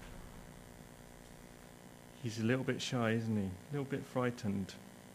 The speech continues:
Wow. He did have a question for you guys.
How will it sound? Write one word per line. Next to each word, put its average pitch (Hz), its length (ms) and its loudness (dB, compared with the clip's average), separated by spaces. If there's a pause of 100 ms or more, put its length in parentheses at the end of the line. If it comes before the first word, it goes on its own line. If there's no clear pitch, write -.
(880)
Wow. 104 400 4 (840)
He 120 140 10
did 170 260 12
have 151 260 6
a 117 200 6
question 165 460 8
for 110 120 0
you 95 280 2
guys. 104 520 -2